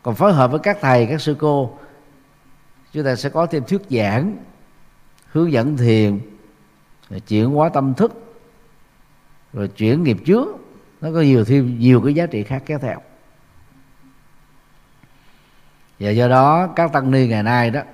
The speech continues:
nên nhớ, Đức Phật dạy trong phần các nguyên thủy thì có mười ba la mật, trong Phật giáo Đại thừa thì có sáu ba la mật.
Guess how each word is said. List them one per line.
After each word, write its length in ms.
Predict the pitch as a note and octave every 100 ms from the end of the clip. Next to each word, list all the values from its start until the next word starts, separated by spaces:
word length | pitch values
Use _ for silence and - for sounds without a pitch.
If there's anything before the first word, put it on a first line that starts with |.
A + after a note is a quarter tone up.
| -
nên 200 | B2 A#2
nhớ, 340 | B2+ D#3 - - - _ _ _ _ _ _ _ _ _ _ _ _ _ _
Đức 140 | D3 D3
Phật 300 | A#2 G#2 G#2
dạy 420 | G2+ G2 G#2+ B2 - - - _ _ _ _ _ _ - _ _ _ _ _ _ -
trong 180 | B2+ A#2+
phần 160 | A2 G2
các 60 |
nguyên 260 | D#3 C3 A2
thủy 240 | G#2+ A2+
thì 100 | C#3
có 200 | A2+ C3+
mười 300 | C#3 A#2 G#2+
ba 160 | G2+ A#2+
la 140 | A#2
mật, 220 | A2+ G2+ - - _ _ _ _ -
trong 120 | B2+
Phật 120 | A2
giáo 140 | A2 D3+
Đại 160 | C3+
thừa 180 | A2+ G#2
thì 80 | G2
có 140 | C3+
sáu 240 | C#3+ D3+ D#3
ba 120 | C3+
la 120 | A2+
mật. 220 | G#2+ E2+